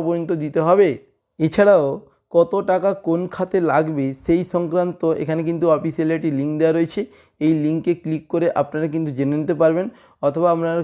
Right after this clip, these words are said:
Google-এ যেয়ে এই লিঙ্কে সার্চ করবেন, সেখান থেকে জেনে নিতে পারবেন। আইন পাস হওয়ার চার বছর পর দেশ জুড়ে কার্যকর করা হলো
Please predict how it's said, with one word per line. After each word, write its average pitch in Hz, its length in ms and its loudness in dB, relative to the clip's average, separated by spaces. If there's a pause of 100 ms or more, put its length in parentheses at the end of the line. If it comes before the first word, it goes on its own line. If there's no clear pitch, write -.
Google-এ 156 340 -2
যেয়ে 175 160 0
এই 160 140 -2
লিঙ্কে 147 240 -4 (100)
সার্চ 143 180 0 (140)
করবেন, 165 340 -2
সেখান 147 280 -2
থেকে 160 180 -2
জেনে 143 200 0
নিতে 151 200 -2
পারবেন। 165 240 4 (1000)
আইন 190 160 2 (120)
পাস 170 200 4 (100)
হওয়ার 180 260 4
চার 151 160 2 (140)
বছর 170 280 0 (100)
পর 165 120 2 (160)
দেশ 143 120 0 (100)
জুড়ে 165 220 0 (160)
কার্যকর 143 420 0 (120)
করা 147 260 2
হলো 147 140 0